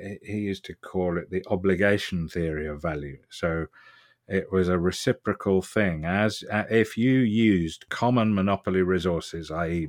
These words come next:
land in principle, then you needed to pay the community around you for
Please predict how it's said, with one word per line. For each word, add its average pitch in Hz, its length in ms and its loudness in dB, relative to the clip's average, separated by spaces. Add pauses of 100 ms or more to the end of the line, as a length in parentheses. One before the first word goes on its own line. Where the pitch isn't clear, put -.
land 90 440 0
in 80 260 -6 (140)
principle, - 560 -6 (380)
then 101 720 4 (380)
you 123 180 0
needed 123 480 4
to 98 120 -6
pay 113 580 4
the 87 140 0
community 98 540 0 (240)
around 101 580 0
you 76 260 -10 (220)
for 101 680 2